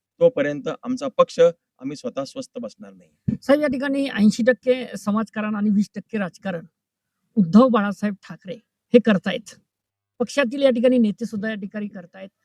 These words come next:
Speaker 2: आपण हाच पक्ष का निवडला? कारण की आपण अधिकारी सुद्धा होताय.
Speaker 1: हे खरं आहे, महाराष्ट्र हा छत्रपती शिवाजी महाराजांचा राज्य आहे, छत्रपती शाहू महाराजांचं, महात्मा फुलेंचं, बाबासाहेब आंबेडकरांचं हे राज्य आहे.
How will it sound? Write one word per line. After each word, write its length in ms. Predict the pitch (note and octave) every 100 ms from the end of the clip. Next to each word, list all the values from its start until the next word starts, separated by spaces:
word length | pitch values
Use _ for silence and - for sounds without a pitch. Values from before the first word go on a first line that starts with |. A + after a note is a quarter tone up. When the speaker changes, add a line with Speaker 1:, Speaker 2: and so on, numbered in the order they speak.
| _ -
Speaker 2:
आपण 200 | A3+ D4
हाच 280 | - C#4 -
पक्ष 240 | C#4+ -
का 160 | C4 A3+
निवडला? 360 | G3 F3+ F3+
कारण 220 | G3 A3 A3
की 100 | B3+
आपण 220 | - A#3+
अधिकारी 380 | F#3 G3+ G3+ G#3+
सुद्धा 240 | F#3+ D#3
होताय. 240 | - _ _ _ _ _ _ _ _ _ -
Speaker 1:
हे 80 | -
खरं 160 | C3
आहे, 120 | D3 E3+ - _ _ _ _ _ _
महाराष्ट्र 460 | A2 A2 C#3+ - D#3
हा 100 | E3+ -
छत्रपती 420 | - - F#3 D#3
शिवाजी 360 | - A#2+ B2 C#3+
महाराजांचा 720 | A#2 A2 A#2 B2 - C#3 C3+ - _ _ _ -
राज्य 300 | A2+ G2+ A2
आहे, 160 | F#2 F2 _ _ _ _ _ _ -
छत्रपती 680 | - C4+ C4 - D#3 D3+ C#3
शाहू 240 | _ - C#3+
महाराजांचं, 560 | D#3+ D#3 D#3 D#3 D#3
महात्मा 380 | D3+ B2 - C3+
फुलेंचं, 460 | B2+ D3 E3 E3+ D3+
बाबासाहेब 420 | B2 B2+ - C3
आंबेडकरांचं 640 | A2+ C3 C#3+ B2+ B2+ A#2+
हे 100 | B2
राज्य 300 | A2+ F#2+ F#2
आहे. 120 | F2